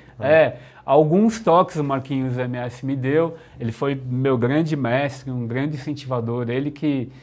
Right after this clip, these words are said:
é, me apoiou em todos os sentidos, né? Então eu devo muito a ele, até o estilo de música que eu toco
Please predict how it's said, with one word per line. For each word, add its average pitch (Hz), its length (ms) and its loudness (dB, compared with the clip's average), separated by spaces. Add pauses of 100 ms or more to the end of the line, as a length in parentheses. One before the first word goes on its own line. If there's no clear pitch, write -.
(240)
é, 113 320 -4
me 110 300 -4
apoiou 127 480 -2
em 127 60 -2
todos 139 240 -4
os 143 80 -10
sentidos, 135 600 -4
né? 113 280 -4
Então 123 340 -6
eu 139 60 -6
devo 139 280 -2
muito 165 460 0
a 127 80 0
ele, 127 220 0
até 151 280 0
o 196 80 0
estilo 170 380 -2
de 135 80 -4
música 135 300 -6
que 131 100 -8
eu 120 60 -4
toco 147 340 -2